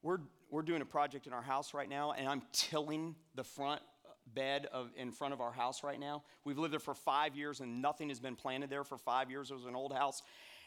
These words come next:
and I'm afraid that the P O A is gonna send me one of those nasty grams, so we're pursuing this. So I got a tiller and began to till up this ground, which I hadn't done since I was eighteen. It's a lot different at forty-two.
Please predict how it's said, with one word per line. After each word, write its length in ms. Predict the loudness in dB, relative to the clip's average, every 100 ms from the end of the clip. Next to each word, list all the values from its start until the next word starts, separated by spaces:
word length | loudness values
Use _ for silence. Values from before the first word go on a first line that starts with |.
| -2
and 120 | 2
I'm 160 | 2 2
afraid 400 | -4 0 2 2
that 100 | 0
the 60 | -8
P 200 | 0 2
O 100 | 4
A 60 | 4
is 140 | 2
gonna 140 | -2 -4
send 240 | -2 -2
me 60 | 0
one 120 | -2
of 60 |
those 140 | -2 -2
nasty 340 | -2 -2 -4
grams, 320 | -6 -4 -4
so 200 | -2 -2
we're 260 | -2 -2 -4
pursuing 580 | -4 -4 0 2 2 2
this. 160 | 2
So 100 | 2
I 120 | 4 4
got 160 | 4
a 80 | 2 -4
tiller 520 | -2 0 2 0 -4 -10 -20 -6
and 120 | -2
began 360 | 0 4 4 4
to 80 | 0
till 380 | -2 2 4
up 200 | 4 2
this 160 | -2 -6
ground, 420 | -2 0 2 2
which 120 | 2
I 60 | 2
hadn't 160 | 2 2
done 160 | 0
since 180 | 0 0
I 80 | 0
was 140 | 0
eighteen. 340 | -4 -4 -6 -6
It's 80 |
a 60 | -4
lot 200 | -4 -4
different 280 | -6 -10 -12
at 60 |
forty-two. 500 | -10 -8 -8 -4 -4